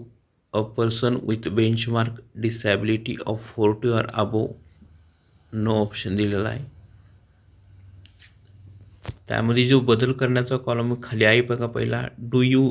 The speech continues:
wish to update the category of एससी बीसी, जर अपडेशन असेल तर येस करा, नसेल तर तुम्ही नो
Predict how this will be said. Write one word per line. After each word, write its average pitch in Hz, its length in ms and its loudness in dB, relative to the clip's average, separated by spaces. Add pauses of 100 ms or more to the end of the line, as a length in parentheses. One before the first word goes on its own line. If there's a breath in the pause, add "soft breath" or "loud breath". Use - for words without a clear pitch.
(100)
wish 127 340 2
to - 240 0
update 123 400 2
the 123 200 2
category 113 520 4
of 117 160 -2 (300)
एससी 113 400 -4
बीसी, 117 380 -6 (1120)
जर 127 180 0
अपडेशन 120 560 0 (140)
असेल 123 420 -4
तर 131 100 -6
येस 117 280 -4
करा, 120 260 -4
नसेल 107 480 -2
तर 123 180 -4
तुम्ही - 520 -8
नो 110 200 2